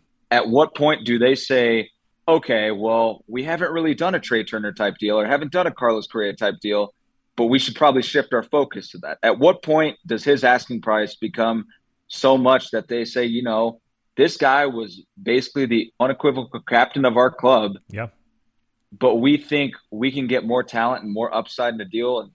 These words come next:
Speaker 1: where our money's gonna go elsewhere"? And so that's what I'm really interested to see is where's that line gonna be for them?
Speaker 2: I think the question really becomes when you start to look at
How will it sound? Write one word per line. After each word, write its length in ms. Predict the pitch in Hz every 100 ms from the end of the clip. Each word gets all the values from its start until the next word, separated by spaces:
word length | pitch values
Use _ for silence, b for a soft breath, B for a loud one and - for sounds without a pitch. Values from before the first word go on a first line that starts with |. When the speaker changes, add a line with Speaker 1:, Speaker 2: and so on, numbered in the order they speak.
| _
Speaker 1:
where 220 | 117 127
our 100 | 120
money's 320 | 117 117 123
gonna 200 | 107 120
go 160 | 101 117 113
elsewhere"? 440 | 143 - - - _ _ _ _
And 160 | 123 131
so 100 | 139
that's 300 | 135 196 160
what 180 | 143 131
I'm 200 | 135 117
really 180 | 117 110
interested 280 | 107 -
to 60 | 104
see 200 | - 113
is 120 | 107
where's 280 | 101 175 170
that 180 | 139 117
line 280 | 120 131 120
gonna 140 | 110
be 180 | 95 117
for 140 | -
them? 120 | - - _ _ _
Speaker 2:
I 80 | 160
think 160 | 269
the 80 | 233
question 420 | 151 170 165 156
really 200 | 139 143
becomes 460 | 131 123 143 139 117
when 100 | 127
you 80 | 120
start 360 | - 135 123 -
to 380 | 131 110 104 -
look 260 | 139 131
at 260 | 131 117 110